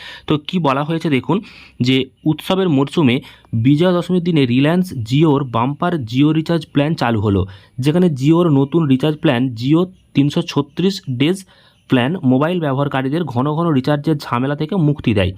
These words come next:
এবং ভারতের শীর্ষস্থানীয় টেলিকম কোম্পানি Jio-র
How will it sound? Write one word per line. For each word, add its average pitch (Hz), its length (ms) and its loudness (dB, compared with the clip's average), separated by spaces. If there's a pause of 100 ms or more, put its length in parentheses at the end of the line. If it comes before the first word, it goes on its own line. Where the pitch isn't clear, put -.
(320)
এবং 160 340 0
ভারতের 147 340 -6
শীর্ষস্থানীয় 180 720 -2
টেলিকম 147 500 0
কোম্পানি 131 580 -4
Jio-র 160 360 0